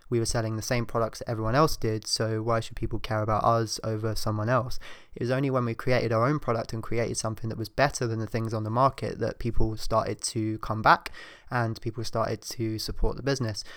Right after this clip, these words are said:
Now, the second thing, and, and this is linked to it, is that it's so much cheaper to keep a customer than it is to get a new one.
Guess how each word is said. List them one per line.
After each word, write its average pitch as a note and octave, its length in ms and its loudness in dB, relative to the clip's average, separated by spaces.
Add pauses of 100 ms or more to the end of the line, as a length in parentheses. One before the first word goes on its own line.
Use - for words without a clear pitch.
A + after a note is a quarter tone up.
(380)
Now, B2 300 4 (460)
the B2+ 120 -4
second F3+ 460 2
thing, A2+ 280 -2
and, A#2+ 220 -2
and B2 100 -2
this B2 160 -2
is A#2 160 -2
linked D#3+ 260 2
to - 140 -2
it, - 280 -4 (100)
is B2+ 180 0
that C3 240 4
it's - 400 0
so D#3 400 4
much E3 360 -4
cheaper - 460 6
to A2+ 460 -2
keep - 300 -2
a - 40 0
customer A2 480 -4
than A2 160 -2
it - 60 -6
is A2+ 220 -6
to - 120 -6
get A2+ 180 -2
a A2+ 40 -2
new D3+ 240 2
one. - 260 -8